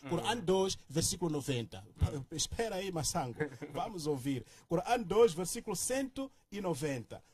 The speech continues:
Speaker 2: Corão dois, versículo cento e noventa diz assim, "E combatei pela causa de Allah aqueles que vos combatem,
Speaker 1: Uhum.
Speaker 2: mas não tão transgridam." Certamente Allah não gosta dos transgressores.
Speaker 1: Uhum.
Speaker 2: Percebeu? Combater aqueles que nos combatem,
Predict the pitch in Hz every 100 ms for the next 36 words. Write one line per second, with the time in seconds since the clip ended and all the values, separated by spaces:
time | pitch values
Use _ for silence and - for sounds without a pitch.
0 | - 226 294 240 254 196 202 160 220 247
1 | 226 185 151 240 196 170 185 175 196 -
2 | - - 175 - 214 220 220 220 220 285
3 | 277 233 214 254 240 180 180 185 196 233
4 | - 202 - 277 269 - 220 165 180 -
5 | 170 160 151 135 175 220 - 156 151 156
6 | 135 156 170 160 170 - 185 156 175 196
7 | 151 120 - - 165 165 170 190 170 156
8 | 175 202 220 226 247 165 139 - 139 123
9 | 123 120 113 98 147 139 - 170 381 -
10 | - - 214 202 190 190 247 262 - 208
11 | 254 240 - 185 175 - 151 143 143 131
12 | 139 131